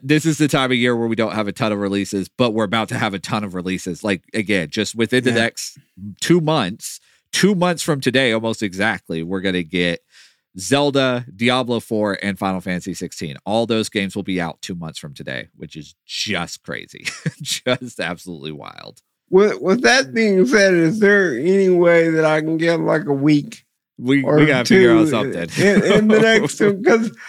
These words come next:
Speaker 2: I don't wanna do all of this solo. Like,
Speaker 1: Yes.
Speaker 2: I, I, I want you to come park in my living room for a significant period of time just to run through all of this stuff.
Speaker 1: Yes. Yeah.
Speaker 2: Uh,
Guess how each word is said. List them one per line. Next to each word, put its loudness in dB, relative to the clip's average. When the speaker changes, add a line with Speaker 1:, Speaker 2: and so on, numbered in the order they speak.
Speaker 2:
I 4
don't 2
wanna 6
do 4
all 4
of 2
this 4
solo. 2
Like, 4
Speaker 1:
Yes. -2
Speaker 2:
I, 4
I, 4
I 4
want 2
you 0
to 4
come 0
park 4
in 0
my 4
living 4
room 2
for 2
a 6
significant 0
period 4
of -2
time 2
just 2
to 4
run 4
through 4
all 6
of -2
this 0
stuff. 2
Speaker 1:
Yes. -4
Yeah. -6
Speaker 2:
Uh, 2